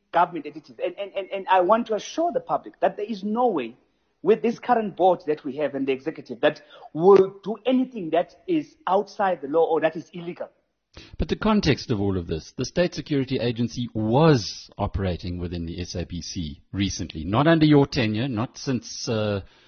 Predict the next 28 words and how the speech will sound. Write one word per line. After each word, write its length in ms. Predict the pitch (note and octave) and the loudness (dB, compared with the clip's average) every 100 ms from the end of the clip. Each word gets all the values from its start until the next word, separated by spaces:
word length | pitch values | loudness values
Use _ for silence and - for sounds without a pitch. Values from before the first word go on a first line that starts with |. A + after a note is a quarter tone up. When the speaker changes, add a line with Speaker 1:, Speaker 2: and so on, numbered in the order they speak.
| _ _ | _ _
Speaker 2:
uh, 160 | - G2 - - | -4 -4 -4 -8
in 280 | G2+ F#2 | -4 -4
December 360 | E2+ G#2+ A2+ G#2 | -6 -4 -2 -2
twenty 280 | - A2 G2+ | -2 -4 -2
seventeen 520 | - G2+ G2+ A2 G#2 | 0 0 0 0 0
and 80 | F#2+ | -2
the 60 | |
changes 480 | F2 C#3 C3 A#2+ F#2 | -4 0 0 0 -2
in 80 | F#2 | -6
the 80 | F2+ | -4
country, 320 | G#2 G2+ C3+ | -6 -2 -2
but 180 | A#2 A2+ - _ _ _ | -2 -4 -12 _ _ _
it 180 | C#3+ - | -2 -2
was, 400 | A#2+ C3 D3+ A#2 A2+ - | 2 4 4 0 -12 -16
they 280 | G2 G2 B2+ | -8 0 4
were 140 | C3 | 6
there. 300 | C#3+ G#2+ - - _ _ _ - | 4 2 -2 -16 _ _ _ -16
Surely 880 | - F3 F#3+ C3+ G#2 A2 - - G2 | 0 4 4 4 2 0 -6 -12 -6
going 320 | F2+ A#2+ A2+ | 0 0 0
back 280 | D#2+ E3+ - - | -2 -6 -8 -8
to 100 | F#2+ | -6
them 300 | E2+ D#2 D2+ | -6 -8 -4
and, 280 | G#2 F2 - | -6 -6 -6
and, 200 | G#2 F#2 | -6 -6
and 260 | G2+ G2 F#2 | -6 -4 -4
engaging 600 | F#2+ F#2 A2+ C3+ A#2 G2+ | -6 0 2 2 0 -2
with 120 | F#2 | -2
them 220 | F#2+ F#2 | -2 -4